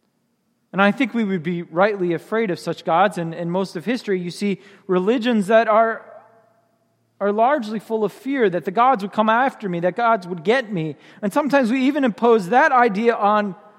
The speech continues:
on God, our God, the one true God. Because unlike all the heroes of mythology,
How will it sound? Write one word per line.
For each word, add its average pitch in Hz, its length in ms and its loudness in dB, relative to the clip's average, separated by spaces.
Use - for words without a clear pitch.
on 202 220 -2
God, 170 340 -4
our 202 160 -2
God, 123 340 -10
the 151 80 -8
one 202 340 -2
true 175 480 -6
God. 87 340 -12
Because 226 300 0
unlike 262 460 2
all 233 340 6
the 233 120 -2
heroes 233 500 2
of 196 240 -2
mythology, 175 1000 -2